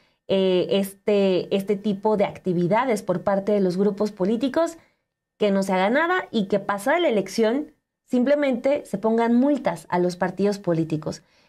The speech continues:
Creo que las autoridades están en un punto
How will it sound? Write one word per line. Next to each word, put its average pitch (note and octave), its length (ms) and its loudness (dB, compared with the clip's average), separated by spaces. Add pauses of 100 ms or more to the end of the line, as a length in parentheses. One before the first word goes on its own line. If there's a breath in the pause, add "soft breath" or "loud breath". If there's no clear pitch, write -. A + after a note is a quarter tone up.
(120)
Creo B3+ 360 2
que A3+ 240 2
las G3 260 2
autoridades G3 720 0
están G#3 460 0
en F3+ 220 2
un G#3 180 0
punto A#3 560 0